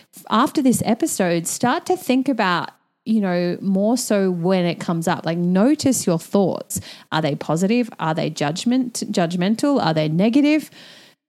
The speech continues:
All I'm gonna say is please don't waste your precious mental time arguing with yourself or going round and round, 'cause you're poisoning yourself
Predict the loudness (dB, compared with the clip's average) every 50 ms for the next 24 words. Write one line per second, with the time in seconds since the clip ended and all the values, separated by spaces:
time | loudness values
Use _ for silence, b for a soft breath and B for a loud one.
0 | _ _ _ _ _ -4 -2 0 0 0 2 2 2 2 2 2 4 4 4 6
1 | 4 4 2 0 -6 -4 0 4 4 6 6 4 4 2 0 0 0 -2 -2 -2
2 | 0 2 2 2 0 -2 -2 0 0 2 2 0 0 -4 -8 -10 -4 0 2 4
3 | 4 4 4 4 4 2 2 2 0 -2 0 0 2 0 0 0 -2 -2 -2 -2
4 | -4 -6 -4 -2 0 2 2 2 0 0 -2 -2 0 0 0 0 2 2 2 2
5 | 0 0 0 0 0 -2 -2 -2 -2 -2 -2 -2 -2 -2 -4 -2 -2 -2 0 0
6 | 0 0 0 0 0 0 0 0 0 0 0 0 0 0 0 2 2 2 0 0
7 | 0 -2 0 0 0 -2 -2 -4 -10 -18 -8 -2 0 2 4 4 4 4 4 4
8 | 4 4 4 2 2 2 0 0 0 0 -2